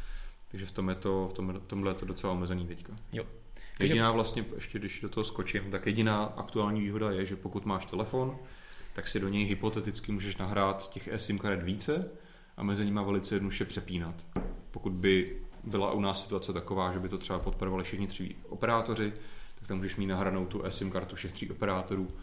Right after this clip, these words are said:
Speaker 1: a mezi nima přepínat. Samozřejmě vždycky by byla aktivní pouze jedna.
Speaker 2: Mhm.
Speaker 1: Ale jinak tam zatím jako nějaké ty extrémní výhody moc neexistují.
Speaker 2: Mhm.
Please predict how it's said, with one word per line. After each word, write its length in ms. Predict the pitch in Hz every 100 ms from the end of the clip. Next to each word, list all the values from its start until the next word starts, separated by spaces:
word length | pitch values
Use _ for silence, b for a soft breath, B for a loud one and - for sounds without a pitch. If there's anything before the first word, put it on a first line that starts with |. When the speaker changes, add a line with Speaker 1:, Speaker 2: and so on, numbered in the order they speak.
| B B -
Speaker 1:
a 20 |
mezi 200 | 98 101
nima 160 | 98
přepínat. 500 | 92 98 101 104 98
Samozřejmě 420 | - 101 101 95 92
vždycky 260 | 92 -
by 60 | 98
byla 160 | 95
aktivní 340 | 92 - 90 90
pouze 280 | 92 90 90
jedna. 260 | 80 82 - - -
Speaker 2:
Mhm. 240 | 147 127 127 - B B B B B
Speaker 1:
Ale 200 | 95 98
jinak 320 | 98 98 98
tam 260 | - 95 98
zatím 320 | 98 101 98
jako 160 | 95
nějaké 380 | 101 90 87 95
ty 100 | 92
extrémní 420 | - - 98 95
výhody 260 | 90 90 90
moc 340 | 90 87 -
neexistují. 580 | - 87 85 - - 92 - - - -
Speaker 2:
Mhm. 320 | 143 139